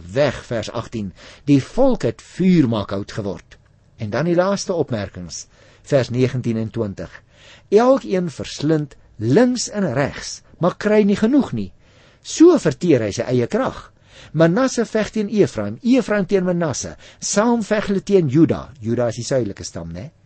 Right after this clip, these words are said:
Ondanks dit alles, bedaar die toorn van die Here nie.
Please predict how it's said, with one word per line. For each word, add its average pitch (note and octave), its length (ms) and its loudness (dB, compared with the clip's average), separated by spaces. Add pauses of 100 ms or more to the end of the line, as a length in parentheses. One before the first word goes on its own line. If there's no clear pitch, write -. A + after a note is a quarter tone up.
(440)
Ondanks A#3+ 460 6
dit A#2 180 -4
alles, C4+ 440 0 (320)
bedaar B2 560 2
die A2+ 160 -4
toorn E3 400 4
van G#2+ 180 -6
die G#2+ 80 -6
Here A2 220 -2
nie. F2+ 240 -10